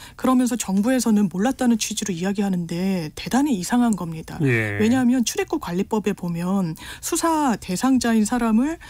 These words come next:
Speaker 1: 출국 금지 시킬 수 있는지 여부에 대한 판단의 주체는 법무부 장관으로 돼 있거든요.
Speaker 2: 음.
Speaker 1: 그리고 해제를 시켜줬어요. 수사에 잘 임했다는 이유로. 우리나라 해병대에서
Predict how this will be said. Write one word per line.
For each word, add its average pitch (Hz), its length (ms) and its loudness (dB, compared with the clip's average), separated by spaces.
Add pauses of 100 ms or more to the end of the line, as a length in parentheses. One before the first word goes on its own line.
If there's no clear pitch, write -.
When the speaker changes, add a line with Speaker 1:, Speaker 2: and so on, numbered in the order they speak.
(160)
Speaker 1:
출국 349 280 -2
금지 262 200 2
시킬 330 300 -2
수 - 180 -2
있는지 214 380 2
여부에 170 340 -2
대한 220 220 0
판단의 294 440 0
주체는 180 480 -4
법무부 220 380 0
장관으로 185 540 -2
돼 156 160 -14
있거든요. - 440 -12
Speaker 2:
음. 110 600 0
Speaker 1:
그리고 277 560 0 (120)
해제를 339 380 0
시켜줬어요. 190 640 -4
수사에 269 400 0
잘 190 240 -4
임했다는 202 520 2
이유로. 165 380 -6 (840)
우리나라 208 760 2
해병대에서 180 1160 0